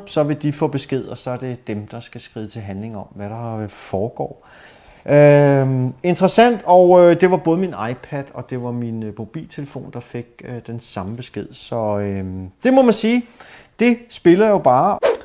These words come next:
Temperatursensoren er jo god at have, så man kan se, hvad der er i hver enkelt, øh, rum, og der vil hver enkelt point jo være listet i, øh, i den her menu her.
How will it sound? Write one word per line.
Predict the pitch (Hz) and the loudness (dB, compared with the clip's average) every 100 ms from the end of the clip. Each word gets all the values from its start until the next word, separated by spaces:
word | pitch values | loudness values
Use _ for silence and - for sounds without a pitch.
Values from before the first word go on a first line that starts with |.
| _ - - _ - | _ -20 -20 _ -8
Temperatursensoren | 170 180 208 247 214 220 202 202 180 | -4 -2 0 0 2 2 2 -2 -2
er | 165 | -2
jo | 151 147 | -2 -2
god | 156 147 | -2 -2
at | 151 | -2
have, | 139 113 | -4 -6
så | 127 135 | -10 -10
man | 131 | -8
kan | 117 | -10
se, | 120 - 110 | -12 -12 -12
hvad | 113 110 | -10 -8
der | 113 | -8
er | - 104 - | -8 -8 -8
i | 120 113 | -10 -8
hver | 110 | -8
enkelt, | 107 110 135 123 104 | -8 -10 -12 -12 -8
øh, | 110 104 | -6 -6
rum, | 95 113 123 - | -4 -4 -4 -6
og | 113 110 104 101 | -8 -6 -6 -6
der | 113 | -8
vil | 117 | -6
hver | 107 110 | -6 -8
enkelt | 104 107 117 - | -8 -14 -18 -14
point | - 127 147 | -8 -8 -8
jo | 147 | -8
være | 123 | -8
listet | 104 101 - 131 120 - | -8 -8 -10 -10 -10 -10
i, | 113 107 104 101 | -12 -10 -8 -8
øh, | 95 92 90 87 _ _ | -8 -10 -14 -18 _ _
i | 110 | -16
den | - 107 113 | -10 -10 -8
her | 123 110 | -10 -8
menu | 110 110 104 123 | -8 -6 -4 -4
her. | 127 117 | -4 -8